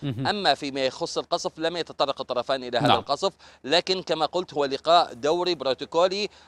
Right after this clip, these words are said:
Speaker 2: الهدف منه تعزيز العلاقات الثنائية ما بين الناتو وبين، آه، وزارة الداخلية وحتى ربما وزارة الدفاع،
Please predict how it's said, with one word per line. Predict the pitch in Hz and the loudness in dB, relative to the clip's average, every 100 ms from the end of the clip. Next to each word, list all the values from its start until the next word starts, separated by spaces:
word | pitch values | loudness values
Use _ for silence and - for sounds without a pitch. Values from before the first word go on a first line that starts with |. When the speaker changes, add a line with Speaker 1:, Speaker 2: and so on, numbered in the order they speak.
| - | -2
Speaker 2:
الهدف | 147 180 175 156 | 2 2 0 -2
منه | 180 165 180 | -6 -4 -4
تعزيز | - 127 139 180 147 - | 2 2 2 -6 -8 0
العلاقات | 135 139 117 135 135 170 170 | 0 0 0 2 2 2 -2
الثنائية | 139 147 143 135 151 | -6 -6 -4 -2 -2
ما | 143 | 0
بين | 135 143 | -2 -2
الناتو | 139 147 143 151 135 | -4 -2 -2 2 0
وبين، | 123 135 131 | 0 -4 0
آه، | 131 - _ - 117 120 | -2 -2 _ -2 2 2
وزارة | 120 127 143 135 123 | 0 0 0 0 -4
الداخلية | 113 120 147 170 196 | 0 0 0 2 2
وحتى | 175 175 247 _ 170 | 4 2 -2 _ 4
ربما | 151 143 143 143 147 | 4 4 0 2 2
وزارة | 135 135 156 139 | 2 2 0 -2
الدفاع، | 131 123 - 151 147 | -8 -8 2 4 4